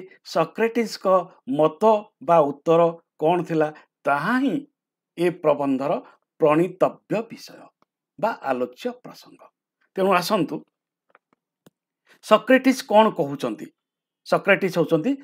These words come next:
ସତ୍ୟଧର୍ମା। ସତ୍ୟଧର୍ମା କ'ଣ କହୁଛନ୍ତି? ଚନ୍ଦ୍ରଶେଖର ରଥ ସକ୍ରେଟିସ୍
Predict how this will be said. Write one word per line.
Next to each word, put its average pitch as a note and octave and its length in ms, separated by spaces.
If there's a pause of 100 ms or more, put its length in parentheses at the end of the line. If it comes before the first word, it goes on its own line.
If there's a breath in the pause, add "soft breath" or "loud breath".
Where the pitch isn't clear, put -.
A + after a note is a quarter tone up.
(140 loud breath)
ସତ୍ୟଧର୍ମା। A#2 720 (360)
ସତ୍ୟଧର୍ମା A#3 720
କ'ଣ F#3 300
କହୁଛନ୍ତି? D#3+ 460 (380 soft breath)
ଚନ୍ଦ୍ରଶେଖର A3+ 680
ରଥ F#3 240 (400 soft breath)
ସକ୍ରେଟିସ୍ A3+ 680